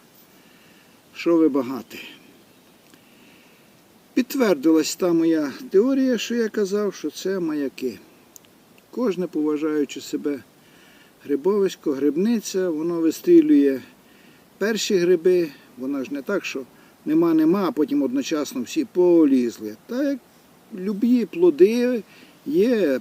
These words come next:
перші, які дозрівають, які вискакують, є потім масово, ну і є ті самі останні, ото ябко, що висить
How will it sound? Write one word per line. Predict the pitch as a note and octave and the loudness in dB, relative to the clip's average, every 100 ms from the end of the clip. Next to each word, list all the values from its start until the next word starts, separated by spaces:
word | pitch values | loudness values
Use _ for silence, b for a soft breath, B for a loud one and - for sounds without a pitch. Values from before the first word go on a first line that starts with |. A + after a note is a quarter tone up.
| - | -2
перші, | E3+ F#3 - A3 | -4 -4 -4 -4
які | A3 - G#3+ | -6 -6 -8
дозрівають, | F#3 F#3+ E3+ F#3+ F#3+ G3 G3 F#3 | 0 0 2 2 2 0 0 0
які | F3 - F#3 | -2 -2 -2
вискакують, | F3 - F3+ E3+ - D#3 D3+ G#3 | -2 -4 -6 -6 -4 -4 -2 -4
є | A#3+ | -6
потім | - D3 C3+ B2+ | -4 -4 -2 -4
масово, | D3 B3+ G#3+ A#3 A#3+ G#3 F#3 | -4 -4 -6 -8 -6 -6 -6
ну | C4 | -4
і | C#4+ | -2
є | C#4 D4 C4 - B B B B - | 0 -2 -6 -12 B B B B -8
ті | A#3+ | -6
самі | - A3 A3+ A3 | -4 -4 -2 -2
останні, | G3 - A#3+ A#3 G#3 E3+ | -4 -4 -4 0 0 0
ото | D3 D#3+ | -2 2
ябко, | D#3+ F3+ F3 - | 4 2 -4 -8
що | D3 D#3+ | -6 -2
висить | D3+ C#3 D3+ | -2 -2 -4